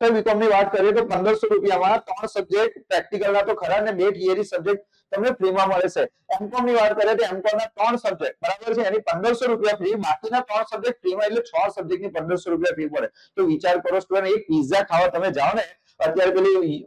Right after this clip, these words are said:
એક મૂવી આવેલું છે, બરાબર, એ મૂવી જોવા તમે જશો ને તો પણ તમે પાંચસો રૂપિયાનો ખર્ચો કરીને આવશો. એ પાંચસો રૂપિયામાં તમારે અહીં ફર્સ્ટ ક્લાસ કે ડિસ્ટિંક્શન આવશે જો તમે એ અભ્યાસો સાથે જોડાશો.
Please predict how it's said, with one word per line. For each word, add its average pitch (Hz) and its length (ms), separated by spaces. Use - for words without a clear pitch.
એક 185 140
મૂવી 190 280
આવેલું 175 340
છે, 170 100
બરાબર, 196 340
એ 202 60
મૂવી 196 340
જોવા 220 220
તમે 214 220
જશો 190 260
ને 202 60
તો 170 140
પણ 196 100
તમે 196 200
પાંચસો 147 320
રૂપિયાનો 165 300
ખર્ચો - 300
કરીને 143 240
આવશો. 123 240
એ 254 200
પાંચસો 214 380
રૂપિયામાં 202 520
તમારે 196 240
અહીં 214 100
ફર્સ્ટ - 1120
ક્લાસ 185 180
કે 185 120
ડિસ્ટિંક્શન 151 520
આવશે 135 240
જો 143 140
તમે 160 200
એ 147 120
અભ્યાસો 135 340
સાથે 127 240
જોડાશો. 117 400